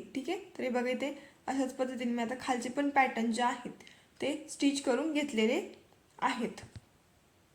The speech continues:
तर अशाच पद्धतीने इथे आपली बाहीची जी डिझाईन आहे ती कम्प्लीट झालेली आहे. तुम्ही यावरती खूप सारे चेंजेस करू शकता,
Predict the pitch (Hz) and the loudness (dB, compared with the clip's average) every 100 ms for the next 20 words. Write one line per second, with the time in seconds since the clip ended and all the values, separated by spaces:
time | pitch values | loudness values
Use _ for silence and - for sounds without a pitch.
0 | _ _ _ _ _ _ _ _ - _ | _ _ _ _ _ _ _ _ -20 _
1 | _ _ _ - _ _ _ _ _ _ | _ _ _ -20 _ _ _ _ _ _
2 | _ _ _ _ 294 277 294 277 - 294 | _ _ _ _ 0 2 4 2 2 2
3 | 285 269 269 285 254 254 240 277 262 247 | 4 2 2 4 2 4 2 4 4 0
4 | 220 - - - 262 269 269 254 262 254 | -4 -6 -10 0 2 2 0 2 2 2
5 | 208 220 - - - 269 269 262 254 254 | -2 -4 -14 -14 -4 0 2 0 0 -2
6 | 226 269 262 240 233 240 208 208 262 262 | 0 2 2 2 2 2 -2 -4 -2 2
7 | 269 262 262 285 277 - 277 226 220 240 | 4 4 0 -2 -2 0 0 0 -2 -2
8 | 254 - 254 247 269 254 - | -2 0 0 0 0 -2 -4